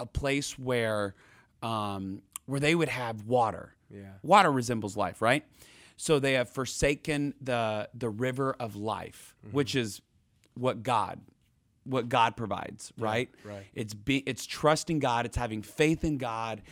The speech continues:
Speaker 1: It's, it's staying close to, like, man, the consistent living with open hands, living with surrender,
Speaker 2: Mm-hmm.
Speaker 1: um, the, any great things that come into our life, realizing that we didn't make them happen, God
Speaker 2: Mm-hmm.
Speaker 1: did.
Speaker 2: Mm-hmm. Mm-hmm.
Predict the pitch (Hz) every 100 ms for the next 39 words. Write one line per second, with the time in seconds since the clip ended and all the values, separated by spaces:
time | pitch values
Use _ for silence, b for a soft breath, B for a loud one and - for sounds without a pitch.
0 | B B - 123 117 - 135 123 - -
1 | _ - - 175 185 - 143 135 - 139
2 | 123 107 101 - 113 120 113 95 - b
3 | b - 127 131 123 - 139 - 135 113
4 | 131 135 131 117 117 117 110 101 113 127
5 | 175 190 170 143 - - 123 117 107 110
6 | 110 104 - - 104 - - 120 120 113
7 | 127 151 180 165 147 151 - 151 135 131
8 | - 139 135 - 123 117 113 113 - 135
9 | 127 117 113 120 113 107 110 135 151 139
10 | 120 117 - 120 113 110 120 110 101 127
11 | 143 139 113 110 104 113 110 110 104 -
12 | 110 107